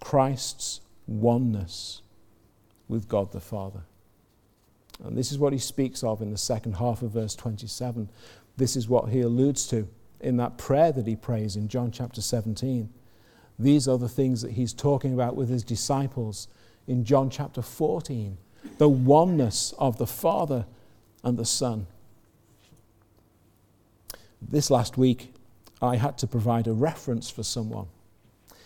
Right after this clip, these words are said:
And it's interesting 'cause you sit down and you think you know someone, but then you have to put it into words and be fair and accurate and, uh,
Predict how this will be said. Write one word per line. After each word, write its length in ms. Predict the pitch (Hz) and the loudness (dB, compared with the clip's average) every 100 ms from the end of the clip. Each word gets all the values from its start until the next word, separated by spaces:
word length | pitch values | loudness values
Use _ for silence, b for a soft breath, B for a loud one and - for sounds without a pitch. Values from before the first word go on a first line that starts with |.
| b b - | b b -4
And 420 | 131 135 131 123 - - | 0 2 2 -2 -8 -2
it's 220 | 131 - | -2 0
interesting 680 | 170 185 139 117 - 113 104 | 0 0 0 0 0 -2 -4
'cause 200 | - 101 | -4 -4
you 80 | 123 | -2
sit 320 | - 202 135 | 2 2 2
down 400 | 135 120 110 107 | -2 0 -2 -6
and 140 | 120 120 | -4 -2
you 80 | |
think 300 | 117 190 208 | -2 -2 -4
you 80 | 139 | -2
know 200 | 117 131 | 0 0
someone, 520 | 151 - 117 110 101 92 b b b b b | -2 -2 -2 -2 -4 -8 b b b b b
but 140 | 120 | -6
then 160 | 107 139 | -2 -2
you 120 | 233 | 0
have 200 | 139 143 | -2 -6
to 80 | - | -8
put 180 | - 123 | -6 -4
it 80 | - | -4
into 220 | 120 117 | -4 -4
words 800 | 107 113 120 98 87 - - - - - - _ b b b b b | -4 -2 -2 -2 -6 -8 -8 -12 -18 -20 -20 _ b b b b b
and 140 | 113 | -6
be 80 | 107 | -4
fair 540 | 98 - 107 95 135 156 - - b b b b b | -6 -8 -6 -2 -4 -4 -10 -20 b b b b b
and 140 | 110 | -6
accurate 640 | 107 110 - 107 139 - - _ _ _ _ - b b b b b | -4 -6 -6 -4 -4 -8 -16 _ _ _ _ -20 b b b b b
and, 400 | 113 110 101 98 | -4 -2 -2 -4
uh, 220 | 104 90 | -4 -6